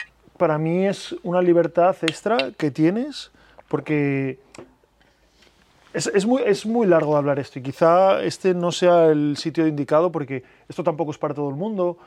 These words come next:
tienes que estar en buena salud y es algo que hay que hacer de manera progresiva. Yo llevo mu-, muchos años haciéndolo, pero bueno, si os pica un poco la curiosidad, buscar información sobre el tema de ayuno intermitente y si os apetece explorar esto, explorarlo poco a poco.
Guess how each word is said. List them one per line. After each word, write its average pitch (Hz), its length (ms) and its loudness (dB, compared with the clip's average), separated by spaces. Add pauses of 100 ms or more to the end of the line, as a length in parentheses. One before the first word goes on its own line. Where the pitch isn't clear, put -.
(340)
tienes 147 220 -8
que 156 60 -6
estar 151 160 -6
en 147 80 -6
buena 147 160 -8
salud 190 460 0 (140)
y 147 140 -4
es 143 100 -6
algo 151 240 -2
que 143 60 -6
hay 143 60 -4
que 131 40 -6
hacer 147 180 -6
de 143 60 -6
manera 139 280 -2
progresiva. 139 460 -2
Yo 151 60 0
llevo 143 140 -2
mu-, 147 200 -12
muchos 143 320 -10
años 147 360 -10 (420)
haciéndolo, 190 560 0 (480)
pero 160 160 2
bueno, 180 140 0
si 156 120 -6
os 143 120 -4
pica 170 180 -4
un 196 80 -4
poco 190 220 -2
la 180 80 2
curiosidad, 170 480 -4
buscar 156 500 -4 (180)
información 156 640 -6
sobre 139 300 -4
el 127 60 -6
tema 151 220 -4
de 151 60 0
ayuno 147 180 -6
intermitente 156 680 -4 (720)
y 151 500 2
si - 160 -6
os 139 120 -4
apetece 139 340 -4
explorar 156 380 0
esto, 160 260 -2
explorarlo 143 520 -2
poco 139 200 -4
a 127 80 -6
poco. 139 320 -6